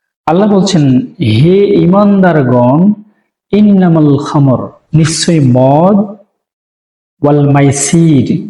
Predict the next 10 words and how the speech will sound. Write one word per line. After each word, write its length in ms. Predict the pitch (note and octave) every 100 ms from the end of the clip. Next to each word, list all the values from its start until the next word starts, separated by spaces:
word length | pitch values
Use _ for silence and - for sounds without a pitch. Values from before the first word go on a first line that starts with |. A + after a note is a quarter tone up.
| - C#3 -
জুয়া, 760 | D#3+ D3+ D3 D#3+ F#3 A3 A#3+ - -
ওয়াল 240 | C3 C3+ C3
আনসাব, 920 | C#3 D3 D3 D3 E3+ E3 C#3+ A2 G2 - _ _ _ B2
ভাগ্য 500 | - D#3+ D3 D3+ D#3+
নির্ধারণকারী 960 | D#3+ D3+ C#3 B2 D#3 D#3+ D3+ C#3 C3+ B2+ -
তীর, 560 | C#3 D3+ F#3+ G#3+ - - _ _ _ _ _ _
রিজসুম 760 | C#3+ F3 E3+ D#3+ D3 D3 G#3+ G#3+
মিন 360 | G3 F3+ D#3+
আমালিশ 880 | C#3+ C#3 C#3+ F#3 F#3 D#3+ C#3+ - -
শাইতান, 800 | D3 C3 B2+ C#3+ C#3 B2+ A2 G#2